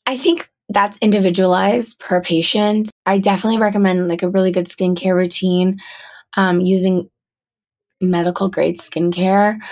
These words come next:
or, you know, at least using, like, some, like, medical grade and then mixing it up, but ensuring that, like, it's quality skincare and having a proper routine. But then I also, I'm really big on supplements.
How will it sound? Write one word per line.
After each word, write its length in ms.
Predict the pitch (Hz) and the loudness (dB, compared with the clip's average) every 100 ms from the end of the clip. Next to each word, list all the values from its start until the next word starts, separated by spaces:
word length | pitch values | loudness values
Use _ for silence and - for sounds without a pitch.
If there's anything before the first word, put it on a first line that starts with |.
| - - - | -18 -10 -2
or, 320 | 190 175 - | 0 0 0
you 120 | 180 | 0
know, 140 | 185 175 | 0 2
at 180 | 156 156 | 0 2
least 320 | 190 190 - | 2 2 2
using, 640 | 196 185 185 175 175 180 - | 2 2 2 2 0 -2 -4
like, 140 | 165 | -6
some, 720 | - - 185 170 165 165 190 _ - | -6 -4 -2 -2 -2 -4 -8 _ -8
like, 320 | 170 156 - _ - | -8 -8 -18 _ -8
medical 300 | 160 165 170 | -6 -4 -6
grade 300 | 175 160 165 | -4 -4 -2
and 120 | 160 | -4
then 280 | 160 160 185 | -6 -6 -2
mixing 380 | 175 175 - 170 | -2 -2 -2 -2
it 80 | 160 | 0
up, 220 | 160 160 | -2 -2
but 140 | 170 170 | -6 -2
ensuring 500 | 175 - 165 165 165 | -2 -2 -4 -4 -4
that, 140 | 120 | -6
like, 140 | 170 | -6
it's 140 | 226 - | -8 -10
quality 680 | - - 170 160 170 180 170 | -10 -2 0 0 0 -2 -2
skincare 600 | - 170 170 170 160 165 | -4 -6 -6 -6 -6 -4
and 100 | 165 | -4
having 280 | 170 180 | -2 0
a 40 | 175 | -2
proper 360 | - 151 175 | -4 -4 -2
routine. 640 | 170 180 - 175 170 175 190 - _ _ _ _ - | -2 -2 -4 -2 0 0 -2 -14 _ _ _ _ -6
But 120 | 196 | -2
then 340 | 208 190 190 196 - _ _ - | 2 2 0 -2 -14 _ _ -4
I 200 | 196 190 | 0 2
also, 340 | 185 185 - 208 | 2 2 0 0
I'm 160 | 190 | 2
really 180 | 185 185 | 2 2
big 160 | 202 214 | 0 0
on 140 | 214 | -2
supplements. 880 | 208 156 - 175 196 240 247 - - | -4 -8 -2 0 0 0 -4 -10 -18